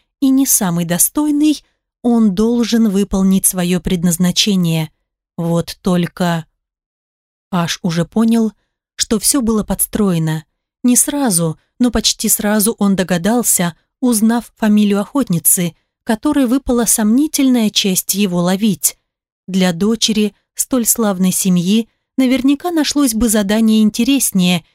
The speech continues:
чем поиск шестнадцатиуровневого демона.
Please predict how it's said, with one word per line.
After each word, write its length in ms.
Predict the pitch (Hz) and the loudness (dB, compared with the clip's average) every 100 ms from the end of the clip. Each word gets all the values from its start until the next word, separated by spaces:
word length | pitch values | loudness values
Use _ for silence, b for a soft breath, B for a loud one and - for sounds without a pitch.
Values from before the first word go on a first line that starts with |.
| _ | _
чем 220 | - 202 170 | -2 -2 0
поиск 460 | 277 277 - - _ _ | 0 0 0 -4 _ _
шестнадцатиуровневого 1600 | - 294 - 349 - 294 - 285 240 226 196 202 196 190 196 196 - | -6 -4 -2 -2 -2 -2 -2 -2 0 0 2 2 2 0 -2 -4 -6
демона. 640 | 180 226 185 165 165 | 0 2 2 0 -2